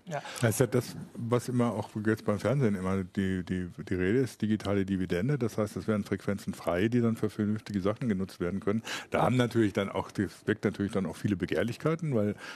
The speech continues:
Speaker 2: möchte jeder gerne drauf dann und haben. Ähm, beim Fernsehen werden sie ma-, in der Regel für Mobilfunk benutzt, äh, um die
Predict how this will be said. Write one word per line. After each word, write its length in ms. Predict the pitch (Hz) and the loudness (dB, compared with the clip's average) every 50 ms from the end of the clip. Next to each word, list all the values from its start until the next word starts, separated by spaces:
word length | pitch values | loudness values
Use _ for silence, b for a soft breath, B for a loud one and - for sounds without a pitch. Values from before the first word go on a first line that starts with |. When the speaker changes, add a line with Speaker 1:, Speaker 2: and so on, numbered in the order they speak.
| B B - | B B -4
Speaker 2:
möchte 260 | 110 101 - - 98 | -2 -2 0 0 2
jeder 240 | 90 92 107 127 131 | 2 4 4 2 2
gerne 240 | 123 139 139 143 135 | 0 0 -2 -2 -2
drauf 320 | 135 131 139 147 139 - | 0 0 2 0 0 0
dann 320 | - 147 147 143 147 143 | -2 -2 -2 -2 -4 -4
und 340 | - 104 110 107 104 98 - | -4 -2 -2 -2 -2 -4 -2
haben. 300 | 120 123 120 127 139 135 B B B B B B B B - - | -2 0 0 0 -2 -4 B B B B B B B B -4 0
Ähm, 520 | 127 113 107 104 101 101 101 101 95 - - - _ - - - - - - _ - | 2 2 2 2 2 2 2 0 0 -2 -8 -16 _ -20 -20 -20 -20 -20 -20 _ 0
beim 160 | 101 98 92 | 0 0 2
Fernsehen 440 | 92 - 92 101 110 123 123 120 113 | 2 0 0 2 2 4 4 4 4
werden 180 | 107 104 107 | 2 2 2
sie 60 | 104 | 2
ma-, 180 | 101 98 104 104 - - | 4 4 2 0 0 0
in 100 | 120 104 | 0 0
der 100 | 101 101 | 2 2
Regel 180 | 101 98 95 - | 2 0 0 0
für 140 | - 104 | -2 -2
Mobilfunk 500 | 92 95 95 92 98 107 - - 151 147 | 0 0 0 0 0 0 -2 -4 -4 -4
benutzt, 480 | - 156 143 160 160 - - - - - - - | -2 -2 -2 -2 -4 -6 -8 -14 -14 -10 -6 -2
äh, 20 | |
um 760 | 117 110 104 104 107 104 104 - - - - 110 113 107 104 - _ - | 0 0 2 2 0 -2 -2 -4 -6 -4 -2 -2 -2 -2 -2 -6 _ -2
die 440 | 117 113 110 110 110 110 110 110 107 | 2 2 4 4 4 4 4 2 2